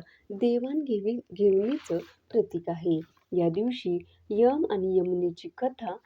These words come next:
वाचली जाते किंवा ऐकली जाते, जी या सणाचं महत्त्व आणि परंपरा अधोरेखित करते. भाऊबीजेच्या दिवशी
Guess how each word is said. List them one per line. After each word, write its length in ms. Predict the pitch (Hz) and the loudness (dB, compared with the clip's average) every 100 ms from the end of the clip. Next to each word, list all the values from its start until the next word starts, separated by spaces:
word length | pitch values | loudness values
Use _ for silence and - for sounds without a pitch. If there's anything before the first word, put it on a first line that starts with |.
| _ _ 233 | _ _ 0
वाचली 400 | 208 - 202 208 | 0 -2 -2 0
जाते 360 | - 262 160 165 _ _ | -2 -4 -4 -4 _ _
किंवा 260 | 202 190 233 | 0 0 2
ऐकली 380 | 214 - 165 | 2 2 -4
जाते, 360 | 170 160 156 160 156 _ - 165 | -2 -2 -2 -4 -4 _ -12 -6
जी 220 | 175 170 | -2 0
या 80 | 170 | 0
सणाचं 520 | - 175 170 165 175 | 0 0 0 0 -4
महत्त्व 520 | 175 196 254 - 165 156 _ _ | -4 -6 -8 -4 -4 -4 _ _
आणि 220 | 170 170 175 | -2 2 2
परंपरा 680 | 180 185 233 254 247 190 180 - _ - | 2 0 0 -2 -2 -2 -4 -12 _ -2
अधोरेखित 640 | 240 214 214 175 - 175 - | 0 2 2 0 0 -6 -2
करते. 420 | 170 165 - 156 143 _ _ - | -2 0 -2 -4 -6 _ _ -8
भाऊबीजेच्या 640 | 254 311 339 311 311 269 254 | 0 4 4 4 2 -2 -2
दिवशी 440 | 254 247 - | -2 -6 -2